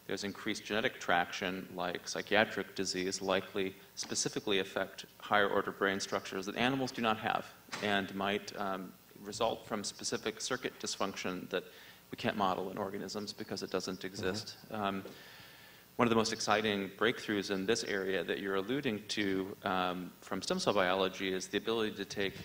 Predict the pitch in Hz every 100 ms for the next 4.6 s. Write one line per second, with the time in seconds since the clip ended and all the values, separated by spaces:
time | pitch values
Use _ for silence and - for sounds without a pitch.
0 | - 113 120 117 107 - 92 98 - -
1 | 98 92 - 98 - 90 92 92 90 104
2 | 95 95 107 104 98 95 - 98 - -
3 | 110 110 - 98 110 101 92 90 98 107
4 | 92 - 95 92 - 92